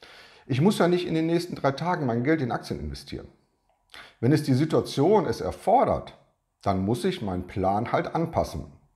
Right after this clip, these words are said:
so wie jetzt. Wie gesagt, ich wollte erstmal die Basis schaffen und dann, wenn diese steht, punktuell in einzelnen Branchen, je nach Lage, mit weiteren Aktien meine Position ausbauen.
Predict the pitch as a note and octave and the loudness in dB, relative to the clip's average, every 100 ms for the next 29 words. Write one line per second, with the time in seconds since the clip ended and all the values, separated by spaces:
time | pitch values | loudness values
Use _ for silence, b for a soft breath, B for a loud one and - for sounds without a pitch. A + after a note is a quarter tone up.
0 | - F#2 A2 D#3+ - - - _ _ B | -10 -4 0 2 0 -4 -18 _ _ B
1 | B B B B - G2+ D#3 E3 G#2+ - | B B B B -2 2 4 4 2 -2
2 | - F#2 F2+ G2+ B2+ F#2+ F2+ - C3 E3+ | -12 -8 -2 -2 0 0 -2 -2 -4 0
3 | C3 A2 A2 F2+ - D2+ - - - F2+ | 4 6 6 0 -8 -10 -10 -16 -10 -6
4 | D#2+ A2 F#3+ - B B B B B - | -2 0 0 -4 B B B B B -2
5 | A2+ C3 A#2 G2+ - A2 D3 - - D3 | 2 4 2 0 0 2 4 2 -2 -2
6 | C#3 - C#3+ E3+ A#2 C#3 B2 G2+ F2 A2+ | 0 0 2 2 0 -2 -2 -2 0 -2
7 | D#3 F#3 F3+ B2 A#2 - F2 E2+ C3 F3 | -2 -2 -2 0 0 0 0 0 0 -2
8 | C#3 - E2+ G#2 C3 B2+ B2 - - - | -2 0 0 0 -2 -4 -2 -4 -4 -4
9 | D#3+ C#3 A2+ A#2 A2+ G2+ - G2 - G2 | -2 0 -2 -2 -4 -4 -4 -2 0 -2
10 | - - - | -2 -6 -10